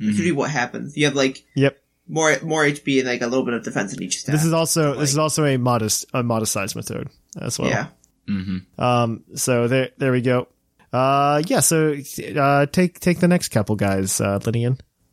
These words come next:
Speaker 1: Uh, all right. Um, it looks like, uh, that was just the, the, uh, most amount of ingenuity that they could come up with. So we've got
Speaker 3: Yeah.
Speaker 1: some pretty standard,
Speaker 3: <laughs>
Speaker 1: uh,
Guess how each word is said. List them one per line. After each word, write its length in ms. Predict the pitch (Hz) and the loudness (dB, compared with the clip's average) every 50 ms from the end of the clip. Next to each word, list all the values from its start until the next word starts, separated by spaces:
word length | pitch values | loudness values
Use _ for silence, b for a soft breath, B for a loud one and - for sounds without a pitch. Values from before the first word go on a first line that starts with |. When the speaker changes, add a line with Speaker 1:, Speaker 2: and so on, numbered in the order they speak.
| _ - | _ -8
Speaker 1:
Uh, 240 | - 165 165 - - - - | -8 -6 -6 -8 -10 -12 -12
all 240 | 359 381 339 269 247 | -10 -8 -8 -10 -10
right. 400 | 302 349 359 - - - - - - | -10 -8 -6 -4 -4 -4 -6 -6 -2
Um, 300 | - 135 143 143 143 135 - | 2 2 4 4 2 0 -2
it 120 | 156 170 | -4 -4
looks 280 | 180 214 220 - - - | -2 -4 0 0 0 2
like, 400 | 190 185 185 180 175 - - b b b b b b b b - | 2 2 2 2 0 -2 -10 b b b b b b b b 0
uh, 260 | 139 135 135 131 127 | 2 4 4 4 2
that 260 | 123 147 156 156 120 | 2 2 2 2 2
was 200 | 139 139 135 135 | 0 -2 -2 -2
just 540 | - - 139 139 131 127 - - - - - 123 | -2 -2 0 0 0 2 0 -2 -4 -8 -8 -6
the, 680 | 123 120 120 117 117 117 117 117 104 95 - - - - | -4 -2 -2 0 0 0 0 0 -2 -2 -4 -8 -12 -14
the, 380 | - - 113 113 110 107 107 | -12 -8 -6 -4 -2 0 0
uh, 300 | 104 101 98 98 98 - - | 2 2 2 0 0 -2 -4
most 360 | 107 113 123 127 123 - - | -4 -2 -2 0 0 0 0
amount 180 | 135 117 113 110 | 0 0 0 2
of 60 | 107 | 2
ingenuity 460 | 107 104 104 107 98 101 98 98 95 98 | 2 0 0 0 -2 -2 -2 -2 -4 -4
that 120 | 95 90 | -4 -4
they 120 | 98 98 | -4 -4
could 140 | 101 110 95 | -4 -6 -6
come 140 | - 104 95 | -6 -6 -6
up 140 | 92 90 - | -6 -6 -6
with. 100 | 92 - | -4 -2
So 120 | - 165 | -2 -2
we've 120 | 190 208 151 | -2 -2 0
got 120 | 160 202 | 2 4
Speaker 3:
Yeah. 120 | 226 214 147 | 4 4 4
Speaker 1:
some 40 | - | 2
pretty 180 | - 113 120 | -2 -8 -6
standard, 520 | 117 - - 101 95 92 87 82 143 151 131 | -4 -4 -4 -4 -4 -4 -4 -2 -2 -2 0
Speaker 3:
<laughs> 840 | 240 247 294 - 427 392 - 381 349 - - 415 320 - - 156 - | 0 0 2 2 2 2 2 2 0 0 0 -4 -10 -10 -8 -4 0
Speaker 1:
uh, 300 | 156 165 175 185 139 | 0 2 2 2 2